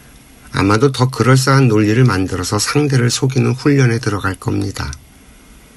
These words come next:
걸린 뒤에 후폭풍으로 박살이 나는 경험을 하게 되면 더 철저하게 속이는 일에 몰두를 하게 되겠죠.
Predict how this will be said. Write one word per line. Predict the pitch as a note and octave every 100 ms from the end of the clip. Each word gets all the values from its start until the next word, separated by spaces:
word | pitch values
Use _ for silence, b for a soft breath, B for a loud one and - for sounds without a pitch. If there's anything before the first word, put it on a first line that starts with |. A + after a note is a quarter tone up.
| B B B B B B B
걸린 | - C3 E3 E3+
뒤에 | C#3 C#3
후폭풍으로 | C3+ D#3 - D#3 - C#3 B2+ C3
박살이 | - - - C#3 D3
나는 | C3 A#2+ A2
경험을 | G2+ G2+ G2+ G2
하게 | B2 C3 B2+
되면 | D#2 E2 A#2 F2+ - - B B B B
더 | - - C3+
철저하게 | - D#3+ D#3 - D3+ B2+
속이는 | B2 - C3+ C#3+ B2+ G#2+
일에 | G2+
몰두를 | F#2+ F#2 F#2+ - G2
하게 | G2 B2+ C3
되겠죠. | - F2+ - -